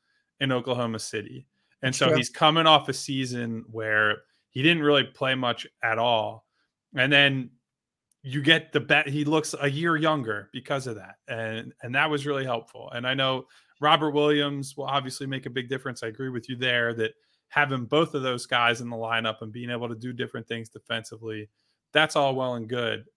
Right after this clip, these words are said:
Speaker 1: I just, I do worry a little bit about Horford and, you know, they get to May and June and these guys are piling up minutes, piling up minutes,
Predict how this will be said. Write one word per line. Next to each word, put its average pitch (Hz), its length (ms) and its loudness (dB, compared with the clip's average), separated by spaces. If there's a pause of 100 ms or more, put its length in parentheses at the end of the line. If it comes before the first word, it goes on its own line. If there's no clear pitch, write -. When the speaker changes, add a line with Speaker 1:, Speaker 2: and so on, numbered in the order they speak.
(100)
Speaker 1:
I 131 160 2
just, 123 200 -4
I 131 120 -2
do 143 260 2
worry 131 360 2
a 117 60 -2
little 120 280 -4
bit 113 320 -4
about 110 540 -8 (1120)
Horford 123 800 0
and, 107 340 -8 (100)
you 123 80 -14
know, 104 180 -10 (200)
they 131 100 4
get 127 320 4
to 113 420 0 (300)
May 120 640 4
and 110 160 -8
June 117 600 -4
and 110 140 -8
these 110 140 -8
guys 110 240 -4
are 107 100 -8
piling 113 440 -6
up 107 160 -4
minutes, 107 340 -6
piling 107 400 -8
up 107 140 -10
minutes, 107 420 -12